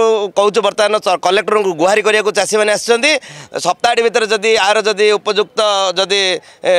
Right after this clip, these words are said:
କାର୍ଯ୍ୟ, ମାନେ କାର୍ଯ୍ୟାନୁଷ୍ଠାନ ନ କରି, କରିବେ, ମାନେ ଯଦି ଟାର୍ଗେଟ ନ ବଢ଼େଇବେ, ତାହେଲେ, ଅ, ବହୁତ ଚାଷୀ, ଆପଣ ବିଶ୍ୱାସ କରିବେନି, ସୁଇସାଇଡ୍ କରିବେ ବୋଲି କହିଛନ୍ତି। ଆପଣ ଏ ଆଗରେ ବି କହୁଥିଲେ, ଆପଣ ଏତେ ହ-, ଏତେ ହତାଶ ହେଇସାରିଲେଣି।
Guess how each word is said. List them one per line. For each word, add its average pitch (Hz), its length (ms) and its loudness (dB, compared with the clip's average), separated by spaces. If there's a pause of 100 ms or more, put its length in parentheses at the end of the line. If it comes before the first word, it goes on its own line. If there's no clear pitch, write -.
(440)
କାର୍ଯ୍ୟ, 175 300 0
ମାନେ 175 360 0
କାର୍ଯ୍ୟାନୁଷ୍ଠାନ 202 580 0 (120)
ନ 180 180 0
କରି, 208 340 0
କରିବେ, 170 360 0 (380)
ମାନେ 190 180 2
ଯଦି 185 260 0 (680)
ଟାର୍ଗେଟ 185 300 0
ନ 175 180 2
ବଢ଼େଇବେ, 196 420 2 (300)
ତାହେଲେ, 226 400 2 (460)
ଅ, 175 320 2
ବହୁତ 202 280 0
ଚାଷୀ, 262 300 -2
ଆପଣ 262 260 2
ବିଶ୍ୱାସ 202 400 0
କରିବେନି, 240 380 2 (240)
ସୁଇସାଇଡ୍ 277 420 -2
କରିବେ 226 240 0
ବୋଲି 196 80 -12
କହିଛନ୍ତି। 131 400 -2
ଆପଣ 214 200 0
ଏ 247 80 2
ଆଗରେ 214 400 0
ବି 240 100 -6
କହୁଥିଲେ, 175 360 0
ଆପଣ 175 200 2
ଏତେ 233 180 0
ହ-, 233 240 2 (220)
ଏତେ 262 140 2
ହତାଶ 240 380 0
ହେଇସାରିଲେଣି। 151 480 0